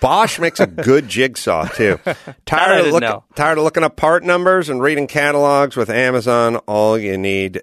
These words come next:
Speaker 1: is, uh, you type in your make and your model and your year and you're set.
Speaker 2: Yeah.
Speaker 1: That's it.
Speaker 2: And
Speaker 1: That's
Speaker 2: you,
Speaker 1: it.
Speaker 2: you can save your car on
Speaker 1: Amazon can help, uh, research, uh, your next vehicle purchase. Check out amazon dot com slash vehicles.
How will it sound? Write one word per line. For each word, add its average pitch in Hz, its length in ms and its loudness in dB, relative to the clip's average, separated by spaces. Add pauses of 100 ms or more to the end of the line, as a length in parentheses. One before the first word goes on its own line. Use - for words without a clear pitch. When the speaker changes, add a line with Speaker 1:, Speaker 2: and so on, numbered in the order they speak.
Speaker 1:
is, 82 380 -6
uh, 76 280 -6
you 82 120 -20
type 104 320 -4
in 98 100 -4
your 98 140 -6
make 95 340 -4
and 92 80 -8
your 82 80 -8
model 95 360 -2
and 92 60 -8
your 82 120 -10
year 110 320 0
and 92 120 -4
you're 85 120 -10
set. 147 320 -2
Speaker 2:
Yeah. 127 80 -2
Speaker 1:
That's 120 260 -2
it. 143 240 0 (380)
Speaker 2:
And 135 140 0
Speaker 1:
That's 175 120 -4
Speaker 2:
you, 143 80 4
Speaker 1:
it. 117 80 2
Speaker 2:
you 226 60 2
can - 120 -8
save 190 320 0
your 143 140 -4
car 117 440 -4 (140)
on 123 160 -6
Speaker 1:
Amazon 160 640 2
can 123 160 -4
help, 123 280 -4
uh, 104 200 2
research, 113 640 -4
uh, 85 260 0 (480)
your 104 120 -2
next 98 280 -2
vehicle 139 380 0
purchase. 117 500 -2
Check - 300 -4
out 78 280 -4
amazon 107 600 -4
dot 82 220 -6
com 95 340 -4
slash 151 400 -2
vehicles. 90 680 -6